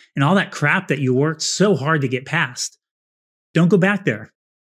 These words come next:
It didn't serve you well then. It's not gonna serve you well now. And honestly, this paper has nothing whatsoever to say about whether these foods are good or bad or healthy or unhealthy.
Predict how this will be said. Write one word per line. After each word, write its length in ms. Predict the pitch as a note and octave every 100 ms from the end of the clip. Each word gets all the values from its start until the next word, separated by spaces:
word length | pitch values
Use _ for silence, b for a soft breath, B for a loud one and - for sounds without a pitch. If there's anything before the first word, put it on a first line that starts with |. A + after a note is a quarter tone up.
| _
It 120 | - A#2+
didn't 180 | E3+
serve 380 | E3+ - D#3+ D3
you 80 | C#3
well 180 | B2 A#2
then. 380 | C#3 A3 A3 -
It's 120 | -
not 160 | D3+ C#3+
gonna 160 | F3 F3+
serve 240 | G3+ F#3
you 80 | G3
well 160 | G3+
now. 460 | F#3+ C3+ C#3 C#3+ D#3+
And 160 | C3 B2
honestly, 600 | B2 C3 C#3+ C#3+ D3+ C#3+ B B -
this 120 | D#3+
paper 320 | E3+ G3+ E3
has 200 | D3 C3+
nothing 520 | C3 B2+ D3 E3 C#3+
whatsoever 560 | C3+ E3+ - D#3 D#3+ B2+
to 100 | B2+
say 220 | - D#3+
about 260 | D#3 C#3 C#3
whether 240 | C#3 C#3
these 220 | C3 A#2+
foods 280 | - D3+ B2+
are 120 | C3+
good 180 | A2+ C3+
or 80 | C3+
bad 320 | A#2+ C3 C3
or 80 | B2
healthy 300 | A#2+ B2 C3
or 100 | A#2
unhealthy. 560 | A2+ A2+ D3+ C#3+ A2+